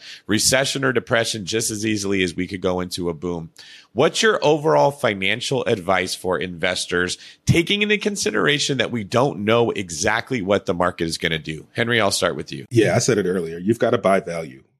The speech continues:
Speaker 2: You know, it's, it's, I'm walking into equity on day one. Now, that equity and price that I'm buying that house for may not cash flow a ton. That's okay. Cash flow is just one of the ways real estate pays you. But if you're walking into value or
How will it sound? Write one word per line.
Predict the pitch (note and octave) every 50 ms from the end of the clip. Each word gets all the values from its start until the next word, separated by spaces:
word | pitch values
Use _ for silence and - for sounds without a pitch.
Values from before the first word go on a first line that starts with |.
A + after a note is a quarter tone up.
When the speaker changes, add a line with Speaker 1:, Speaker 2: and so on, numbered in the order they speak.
| _ _ _
Speaker 2:
You | - F#2+
know, | F2 E2+ D#2+ E2 -
it's, | G2 F#2 - - -
it's, | - G2 F2+ - - - - - _ - - - - _ _
I'm | - A2 A2+ A2+
walking | A2 A2 A2 A2 - A2 A2
into | G#2+ G2+ G2 - - G2 F2
equity | - F2 F2 - - F2 D#2+ E2 E2 - -
on | D#2+ D#2 D#2 C#2+
day | - - D#2 D2+ D2
one. | C2+ - C#2+ C2+ A#1+ - - _ _ _ _ - - - - - - _ -
Now, | F#2 F2+ D#2+ D2+ D2 - - _ _ C#2 - -
that | G2 F#2 G2 - - _
equity | - A#2 A#2 - A#2 G2+ E2+ F2 E2 E2 F2+ - _ _ _ _
and | G2 F#2 F2+ -
price | - - A#2+ G#2 G2+ -
that | - G2
I'm | G2 F2+
buying | E2+ F#2+ F#2+ F#2 F2
that | F2 D2 -
house | - A#2+ B2 A#2+
for | - - C#3 C3 C3
may | B2 G2 G#2+ B2+
not | B2+ A#2+ A2 -
cash | - C#3+ C3 C3 - -
flow | G2 E2 D2+
a | D2
ton. | - - - - - - _ _ _ _ - - - - - - _ _
That's | - G#2 A2 - A#2
okay. | G2+ - - G2+ E2
Cash | - - A#2 A#2 A2+ -
flow | B2+ A2+
is | -
just | - A#2+ - -
one | C#2+ D#2 F2+ G#2
of | G#2 F2 -
the | G2 D#2+
ways | D#2+ D#2+ D#2+ D2+ D2 -
real | E2 D2+ D2+
estate | D2 - D#2+ D2+ - -
pays | - - G#2 F#2 D#2 -
you. | - G#1+ A1 - _ - - - - - _ -
But | A#2 A2
if | G2+ -
you're | F#2+ F#2+ F2+
walking | E2+ D#2+ E2 G2 A2 A#2+ - D#3+ C3+ A#2+
into | F#2+ F#2+ F#2 - F#2 E2
value | D2+ D2+ E2+ F2 F#2 F2+ F2 E2 D2+ D2 D2 C#2+ -
or | D#2+ D#2 C#2